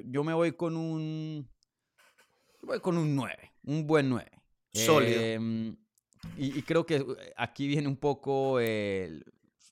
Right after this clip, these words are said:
Speaker 1: la, la falta de imparcialidad por, por el interés hispano, ¿no? Eh, eso
Speaker 2: Claro.
Speaker 1: es muy interesante, ¿no? Porque sí he visto, en, en, yo que cubro el deporte en, en ambos lenguajes, sí he visto en el lado inglés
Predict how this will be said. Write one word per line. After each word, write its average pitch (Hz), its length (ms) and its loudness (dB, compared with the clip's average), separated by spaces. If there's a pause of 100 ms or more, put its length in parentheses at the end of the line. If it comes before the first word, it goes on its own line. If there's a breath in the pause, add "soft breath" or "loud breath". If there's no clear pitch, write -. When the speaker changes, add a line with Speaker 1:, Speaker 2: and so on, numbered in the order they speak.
(160)
Speaker 1:
la, 104 540 -2
la 101 140 -4
falta 131 380 0
de 139 60 2
imparcialidad 117 840 0
por, 123 280 0
por 123 160 0
el 113 140 0
interés 113 580 -6
hispano, 143 480 0
¿no? 143 260 -4 (380 soft breath)
Eh, 110 200 0
eso 123 80 4
Speaker 2:
Claro. 127 220 6
Speaker 1:
es 139 60 -2
muy 139 120 2
interesante, 113 640 -2
¿no? 113 120 -4
Porque 101 260 -10
sí 160 260 4
he 156 80 6
visto, 156 420 -2
en, 127 300 -8
en, 107 340 -12
yo 113 140 -6
que 117 80 -20
cubro 131 240 -2
el 127 60 -4
deporte 113 680 -6
en, 101 160 -14
en 98 80 -12
ambos 107 320 -12
lenguajes, 107 480 -4
sí 110 100 -8
he 110 40 -4
visto 117 280 -8
en 117 100 -6
el 104 100 -10
lado 107 200 -2
inglés 107 360 -10